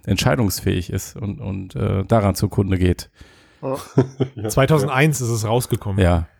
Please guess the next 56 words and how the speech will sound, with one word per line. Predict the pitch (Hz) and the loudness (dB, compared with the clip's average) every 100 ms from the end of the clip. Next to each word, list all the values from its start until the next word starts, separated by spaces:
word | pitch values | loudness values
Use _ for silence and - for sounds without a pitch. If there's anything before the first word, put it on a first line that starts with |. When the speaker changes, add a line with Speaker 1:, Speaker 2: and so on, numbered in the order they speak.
| - | -10
Speaker 2:
Ja. | 131 139 - 120 | -10 -10 -10 -4
Speaker 4:
Ja, | 110 | -2
das | 117 - | -2 -6
musst | 123 123 | -8 -2
du | |
dir | 123 | 0
Speaker 2:
Aber | 123 | 2
Speaker 4:
mal | 107 | 2
Speaker 1:
Wahnsinn. | 104 95 | 2 2
Speaker 4:
reinziehen. | 85 85 82 _ | 2 -2 -8 _
Speaker 1:
Ja. | 104 107 | -2 0
Speaker 2:
Das | 117 | 0
ist | |
halt | 127 | -4
diese, | 135 151 | -2 -4
diese | 131 131 | -4 -6
Filterblasen-Sache. | 135 180 180 - 123 127 117 127 156 | 0 2 2 0 2 2 2 0 2
Wir | 120 | 0
hatten | 151 | 0
ja | 127 | -6
vorhin | - 127 127 | 0 -2 0
auch | 110 | -6
Trump, | - 123 117 - - - - - _ - | -2 0 2 -2 -12 -20 -20 -20 _ 2
ähm, | 147 131 - | 2 2 0
der | 139 | 0
informiert | 143 165 156 | 2 0 0
sich | - | 0
halt | 160 | 0
über | 139 | 0
Fox | - 143 - - | 2 0 0 0
News | 135 180 202 | 2 2 0
und | 135 | -6
das | 127 | -8
ist | 139 | -2
ja | 135 | 0
eine | 120 | 2
ganz | 156 - | 0 -4
eigene | 143 139 | -4 -2
Filterblase, | 175 208 131 123 110 127 170 - - - - | -2 0 -2 2 0 0 -4 -6 -20 -20 -12
die | 113 | -2
das, | 139 - 156 | -2 0 -2
was | 143 | 2
er | 139 | 0
als | 120 | 0
Politik | 143 120 185 - | -4 -2 -4 -2
macht, | 131 - | -2 2
ja | 143 | 0
auch | - | 2
genau | 127 131 | 0 2
repräsentiert | 131 - 123 117 - 147 - | 0 -4 -4 -6 -2 -4 -4
in | 120 | -4
den, | 117 117 117 | -2 -2 -4
in | - | -6
der | 113 | -4
Nachrichtenansicht | 120 143 123 - 113 107 139 - | -2 -2 -6 -8 -6 -4 -4 -4
Speaker 4:
Ja. | 120 120 120 | -2 0 -2